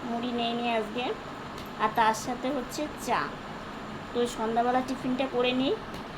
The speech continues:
আর একটু সেজেছিলাম। আজকে দুপুরবেলা স্নান করার পরে একটু সাজবো, সেটা হয়ে ওঠেনি আর কি, আহ, কারণ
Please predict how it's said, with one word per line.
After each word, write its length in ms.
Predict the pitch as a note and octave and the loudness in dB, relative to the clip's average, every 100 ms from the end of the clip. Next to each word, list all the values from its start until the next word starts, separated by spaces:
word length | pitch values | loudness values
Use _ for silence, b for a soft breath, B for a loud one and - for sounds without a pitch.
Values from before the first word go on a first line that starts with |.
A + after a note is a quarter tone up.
| - - | -10 -2
আর 180 | G#3+ A3+ | 2 4
একটু 220 | A3+ C#4 | 2 -2
সেজেছিলাম। 760 | C4 C#4 B3+ C4 D4+ C4 C4+ G4+ - - - - - - - A3 | -2 0 0 0 2 4 4 2 -4 -8 -10 -10 -10 -10 -6 0
আজকে 260 | A#3 - | 0 2
দুপুরবেলা 540 | C#4 C#4 D4 D4 D4+ D#4+ | 0 0 4 6 6 4
স্নান 380 | - B3+ B3+ C4+ | 4 0 2 4
করার 200 | C#4+ C#4+ | 6 6
পরে 140 | D4 C#4+ | 6 6
একটু 220 | C4+ D4 | 4 -4
সাজবো, 640 | - A#3+ A#3+ B3 B3+ A#3+ - - - - - - - | -4 -2 -2 2 4 4 0 -4 -4 -4 -8 -8 0
সেটা 300 | C4+ D4 D4 | 4 6 6
হয়ে 300 | D4+ B3+ C#4 | 6 8 8
ওঠেনি 460 | C4+ D4+ C4+ C4+ | 6 4 4 6
আর 120 | B3+ A#3+ C4+ | 6 4 2
কি, 160 | C#4 | 2
আহ, 1080 | G#4+ - - - - - - A#3 A#3+ A#3+ A#3+ | 2 -2 -10 -10 -8 -8 -2 2 4 4 4
কারণ 320 | B3+ B3+ C#4 | 6 6 6